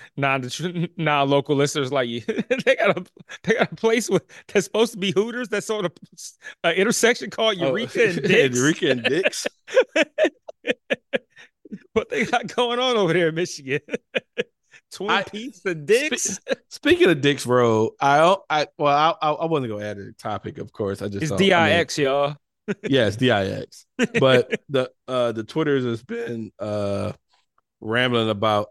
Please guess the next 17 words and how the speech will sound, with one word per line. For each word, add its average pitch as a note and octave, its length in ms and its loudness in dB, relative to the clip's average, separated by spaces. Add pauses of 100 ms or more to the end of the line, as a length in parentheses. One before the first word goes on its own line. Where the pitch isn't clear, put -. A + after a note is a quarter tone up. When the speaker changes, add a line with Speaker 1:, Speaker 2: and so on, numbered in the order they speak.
Speaker 2:
other A#2 500 0 (140)
spellings A2 600 -4
of G2+ 220 -6
D G#3+ 160 -6
I G2+ 140 -4
X - 520 -6
because G2+ 400 -6
some, A2 380 -4 (340)
one A2+ 140 2
of G#2+ 100 4
our, G2+ 400 4 (960)
one B2 140 -2
of A#2 60 -2
the G#2+ 80 -2
favorite A2 400 0
light-skinned G#2+ 480 -2
rappers G#2 720 -4